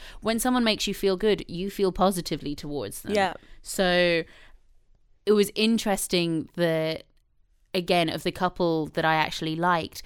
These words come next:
Speaker 1: they both seemed to know themselves quite well. There wasn't a performative aspect
Speaker 2: Mm.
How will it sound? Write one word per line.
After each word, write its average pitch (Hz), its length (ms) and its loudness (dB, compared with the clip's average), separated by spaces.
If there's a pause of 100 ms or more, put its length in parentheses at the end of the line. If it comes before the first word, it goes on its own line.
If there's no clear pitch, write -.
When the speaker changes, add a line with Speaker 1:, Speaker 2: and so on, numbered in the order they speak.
(200)
Speaker 1:
they 175 100 2
both 190 320 4
seemed 202 300 -2
to 196 100 -2
know 180 220 2
themselves 160 440 -2
quite 160 200 -2
well. 160 160 2
There 160 120 0
wasn't 175 320 -2
a 180 40 -6
performative 170 840 -2
aspect - 640 -8
Speaker 2:
Mm. 175 120 -8